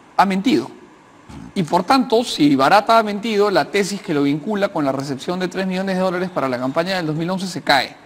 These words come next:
Porque, digamos, si bien el señor Mameri, eh, el señor Migliaccio y el señor Odebrecht han apuntado hacia Ollantumala, el que ha dado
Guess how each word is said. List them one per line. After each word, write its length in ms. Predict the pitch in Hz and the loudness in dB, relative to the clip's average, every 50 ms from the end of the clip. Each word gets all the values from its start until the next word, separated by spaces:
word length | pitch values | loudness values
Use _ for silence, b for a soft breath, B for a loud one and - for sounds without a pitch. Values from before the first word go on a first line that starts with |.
| B B B B B B B B B - | B B B B B B B B B -4
Porque, 240 | 185 185 - 226 190 | -4 0 2 2 4
digamos, 520 | 170 180 175 165 143 127 127 - - - - - - - - | 6 6 6 4 4 -2 -6 -8 -14 -16 -20 -20 -20 -14 -8
si 340 | - - - - 180 180 190 | -6 -6 -4 -2 -2 0 2
bien 460 | 220 247 226 180 147 131 127 - - - | 4 4 4 4 2 -2 -4 -6 -8 -8
el 120 | 151 143 | -6 -6
señor 300 | 135 - 143 160 185 190 | -4 -2 -2 -2 -2 0
Mameri, 680 | 202 202 202 220 233 220 190 170 156 156 165 180 165 - - | 2 2 2 2 2 2 2 2 2 2 2 0 -4 -6 -2
eh, 520 | 131 143 143 135 127 127 127 123 120 107 95 | 0 0 0 0 0 -2 -2 -4 -6 -6 -8
el 60 | 120 | -6
señor 240 | - 143 143 156 175 | -4 -2 -2 -2 0
Migliaccio 540 | 190 190 202 220 226 214 185 160 - - 131 | -2 -2 -2 2 2 2 2 0 -2 -6 -2
y 100 | 135 135 | 0 0
el 120 | 135 127 | 0 -2
señor 320 | 120 - 127 127 156 185 214 | -4 -6 -4 -2 0 2 4
Odebrecht 560 | 220 202 170 147 139 135 139 165 165 - B B B B B B B | 4 6 6 4 4 2 0 -2 -4 -8 B B B B B B B
han 200 | - 185 202 233 | 0 0 2 2
apuntado 880 | 240 240 - 165 160 165 165 170 277 277 269 220 170 151 147 170 - | 0 0 0 -2 -2 -2 -2 2 4 6 6 6 6 4 2 2 2
hacia 280 | - 170 185 - - 175 | 2 2 2 2 -2 0
Ollantumala, 680 | 156 160 170 180 185 202 202 190 170 143 139 156 - - - | 0 0 0 0 -2 0 2 2 2 4 4 2 0 0 -2
el 160 | 160 160 156 | -2 -2 -2
que 140 | - 208 202 | 0 2 4
ha 80 | 202 | 4
dado 480 | 220 226 220 220 220 214 220 - - - | 6 8 8 8 8 6 4 2 0 -6